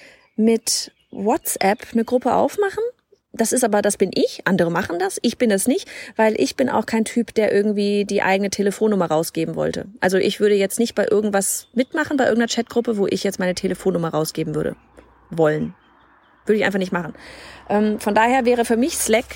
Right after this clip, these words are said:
da einfach die Variante und ich habe extra gerade noch mal gegoogelt und so wie das aussieht,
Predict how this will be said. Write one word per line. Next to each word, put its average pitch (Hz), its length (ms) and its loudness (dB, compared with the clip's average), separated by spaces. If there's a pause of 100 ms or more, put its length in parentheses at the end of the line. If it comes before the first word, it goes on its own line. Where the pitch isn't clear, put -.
(240)
da 196 80 0
einfach 202 320 -2
die 214 220 0
Variante 208 580 0
und 220 100 0
ich 214 120 -2
habe - 120 -6
extra 226 240 -2
gerade 220 280 2
noch 214 100 0
mal 220 140 2
gegoogelt 254 520 2
und 226 240 0
so 226 140 2
wie 233 60 2
das 214 160 0
aussieht, 277 400 -2